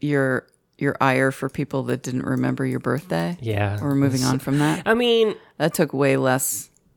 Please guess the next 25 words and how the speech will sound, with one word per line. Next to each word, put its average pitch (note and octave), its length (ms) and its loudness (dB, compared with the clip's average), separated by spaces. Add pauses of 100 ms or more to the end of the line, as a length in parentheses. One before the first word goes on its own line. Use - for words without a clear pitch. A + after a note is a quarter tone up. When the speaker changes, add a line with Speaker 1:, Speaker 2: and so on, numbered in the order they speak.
(300)
Speaker 1:
time B2+ 400 2
than A#2+ 120 0
I C3 120 0
thought A2+ 220 -2
it G#2+ 80 -6
would. A#2+ 140 -8 (1300)
Speaker 2:
I F3+ 160 0
noticed D3 580 0
it, F3+ 200 0
but C3+ 120 0
I B2+ 120 2
don't, E3+ 320 0
it D3 140 0
didn't D#3+ 240 0
really, C#3+ 240 2
I C3+ 80 2
mean, C#3+ 140 2
I D3+ 100 4
would D#3+ 100 0
say D#3 160 2
overall, A#2+ 540 2
this, B2 360 -2
this D#3 240 0
birthday G3+ 520 0
was C#3+ 340 0